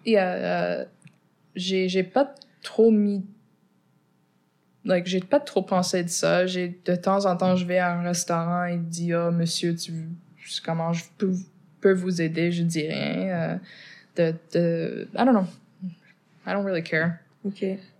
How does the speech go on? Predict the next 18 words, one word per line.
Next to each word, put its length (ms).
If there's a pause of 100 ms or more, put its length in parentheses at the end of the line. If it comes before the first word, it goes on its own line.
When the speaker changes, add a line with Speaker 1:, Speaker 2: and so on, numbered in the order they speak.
(140)
Speaker 2:
Fait 100
que 220 (500)
tu 80
dirais 220
ton, 220
ton 340
genre, 500
ton 180
identité 540
sexuelle 440
non 160
plus, 180
elle 60
est 20
pas 180
t-, 220
si 500
définie. 640